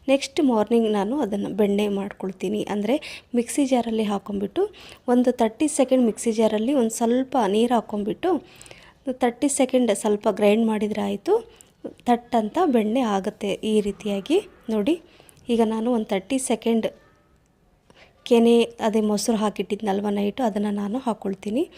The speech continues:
ನೋಡಿ ಎಷ್ಟು ಚೆನ್ನಾಗಿ ಬೆಣ್ಣೆ ಬಂದಿದೆ, ಫ್ರೆಶ್ ಆಗಿರುತ್ತೆ. ಅವಾಗವಾಗ ನಾವು ಮಕ್ಕಳಿಗೆ ಈ ರೀತಿ ಮಾಡಿ ಕೊಡ್ಬೋದು. ದೋಸೆಗೆ ಮತ್ತು ಕೆಲವೊಂದು ಟೈಮ್ ನಾವೇನಾದರೂ,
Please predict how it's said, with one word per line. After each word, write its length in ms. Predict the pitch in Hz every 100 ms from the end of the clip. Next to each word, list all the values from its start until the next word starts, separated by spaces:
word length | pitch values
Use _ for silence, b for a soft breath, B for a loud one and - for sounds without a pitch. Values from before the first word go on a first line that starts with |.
| B B B B -
ನೋಡಿ 240 | 220 285 _ -
ಎಷ್ಟು 240 | 220 -
ಚೆನ್ನಾಗಿ 540 | 226 226 214 214 226
ಬೆಣ್ಣೆ 320 | 208 202 202 214
ಬಂದಿದೆ, 440 | 202 196 208 254 349 _ b b b b b
ಫ್ರೆಶ್ 400 | - 233 220 -
ಆಗಿರುತ್ತೆ. 600 | 254 226 220 202 - 226
ಅವಾಗವಾಗ 600 | 220 208 220 220 208 196 214
ನಾವು 380 | 202 190 185 220 - - B B -
ಮಕ್ಕಳಿಗೆ 580 | 233 220 247 247 233 220
ಈ 40 |
ರೀತಿ 320 | 226 233 - 233
ಮಾಡಿ 400 | 220 208 208 214
ಕೊಡ್ಬೋದು. 640 | - 185 185 202 190 233 330 - B B B B B B B B _ _ _ -
ದೋಸೆಗೆ 600 | 233 233 226 220 208 208
ಮತ್ತು 360 | 202 202 - 208
ಕೆಲವೊಂದು 340 | 202 208 202
ಟೈಮ್ 220 | 202 208 214
ನಾವೇನಾದರೂ, 720 | 196 190 196 202 196 220